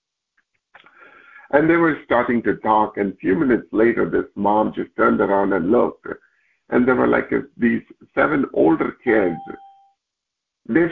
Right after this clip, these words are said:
stopped playing, and they were standing in the edge watching at that, um, uh, area outside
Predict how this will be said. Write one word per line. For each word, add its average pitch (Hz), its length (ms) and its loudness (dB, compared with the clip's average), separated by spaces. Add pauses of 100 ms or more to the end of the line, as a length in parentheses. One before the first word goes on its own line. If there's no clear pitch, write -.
(100)
stopped 147 300 0 (220)
playing, 120 520 0 (560)
and 127 180 2
they 127 80 2
were 123 240 0
standing 147 380 0
in 139 100 0
the - 200 -2
edge 117 320 0 (520)
watching 113 1080 -2 (720)
at 185 220 -2
that, - 240 0 (1600)
um, 87 420 0 (480)
uh, 98 220 2 (120)
area 139 540 0 (100)
outside 135 720 0